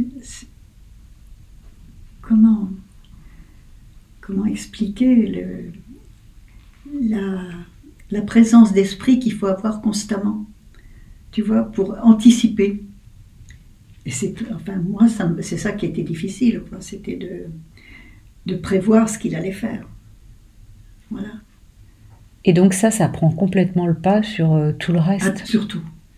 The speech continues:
Speaker 1: Tu n'as plus, tu n'as plus de, de temps à toi du tout.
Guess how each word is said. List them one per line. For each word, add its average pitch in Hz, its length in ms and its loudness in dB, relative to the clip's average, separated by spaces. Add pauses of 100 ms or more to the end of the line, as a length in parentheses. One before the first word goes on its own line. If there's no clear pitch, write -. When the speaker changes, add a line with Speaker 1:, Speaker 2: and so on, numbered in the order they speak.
(160)
Speaker 1:
Tu 233 120 8
n'as 214 160 8
plus, 269 580 2 (440)
tu 220 120 8
n'as 220 120 10
plus 233 320 4
de, 196 300 0
de 190 180 0
temps 226 300 4
à 190 100 2
toi 190 300 -2
du 214 260 2
tout. 254 380 0